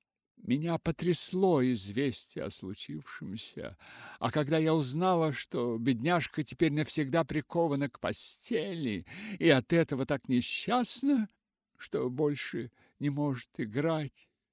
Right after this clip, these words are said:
в свою игру, мисс Хэрингтон, я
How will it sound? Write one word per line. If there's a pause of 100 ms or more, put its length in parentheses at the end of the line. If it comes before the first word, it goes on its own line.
в
свою
игру, (2000)
мисс (120)
Хэрингтон,
я